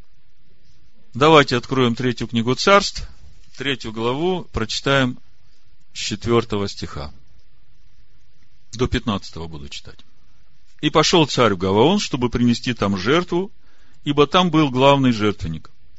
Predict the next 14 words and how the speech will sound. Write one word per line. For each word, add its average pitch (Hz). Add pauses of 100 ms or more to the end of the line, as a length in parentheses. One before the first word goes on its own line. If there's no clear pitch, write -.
(540)
Тысячу 131
всесожжений 104
вознёс 92
Соломон 143 (240)
на 101
том 107
жертвеннике. 85 (840)
В 110
Гаваоне 139
явился 117
Господь 113
Соломону 107
во 101
сне, 143